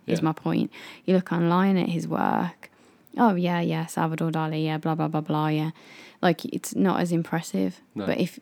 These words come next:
Speaker 1: well, to somebody, you know, who might loo-, look at other digital work, but if you actually go in person and you physically see it, then it's, like, a completely different thing altogether.
Speaker 2: So really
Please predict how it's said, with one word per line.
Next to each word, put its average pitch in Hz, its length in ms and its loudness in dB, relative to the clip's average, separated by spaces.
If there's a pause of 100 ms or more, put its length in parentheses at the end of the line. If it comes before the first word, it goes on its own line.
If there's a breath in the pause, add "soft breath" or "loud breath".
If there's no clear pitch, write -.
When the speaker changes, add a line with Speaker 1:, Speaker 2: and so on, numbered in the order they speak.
Speaker 1:
well, 180 260 0 (640)
to 185 120 -2
somebody, 170 640 0 (260)
you 175 120 0
know, 160 200 0
who 160 180 -4
might 160 340 -2
loo-, 180 380 0
look 170 260 0
at - 100 -6
other 165 180 -2
digital - 460 -6
work, - 500 -4 (500 loud breath)
but - 100 -6
if 175 100 -4
you 185 60 0
actually 180 260 -2
go 170 180 0
in 165 140 0
person 165 460 -2
and 160 80 2
you 160 60 0
physically 160 420 -4
see 165 300 0
it, - 220 -2 (180)
then 160 180 -2
it's, - 200 -4
like, - 260 -6
a - 60 -8
completely - 460 -8
different - 300 -8
thing - 240 -4
altogether. - 500 -6 (960 soft breath)
Speaker 2:
So - 160 -2
really 104 240 2